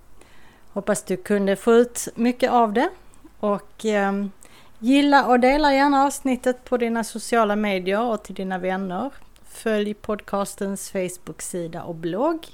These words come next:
Och som vanligt så önskar jag att du skriver dina funderingar och kommentarer antingen, eh, på, ehm, Facebook-sidan eller på bloggen. Och länkar till hennes hemsida och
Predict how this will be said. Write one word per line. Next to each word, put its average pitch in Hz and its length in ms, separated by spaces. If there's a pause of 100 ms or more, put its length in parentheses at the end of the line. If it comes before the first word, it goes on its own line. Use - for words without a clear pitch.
(680)
Och 240 240
som 262 220
vanligt 247 420
så - 160
önskar 190 540
jag 165 80
att 165 80
du 185 60
skriver 185 500
dina 175 220
funderingar 170 640
och 156 140
kommentarer 175 600
antingen, 226 500 (760)
eh, 208 440 (260)
på, 220 100 (220)
ehm, 196 440 (220)
Facebook-sidan 160 960
eller 160 440
på - 180
bloggen. 165 760 (840)
Och 220 100
länkar 233 640 (440)
till 202 200
hennes 208 440
hemsida 180 760
och - 460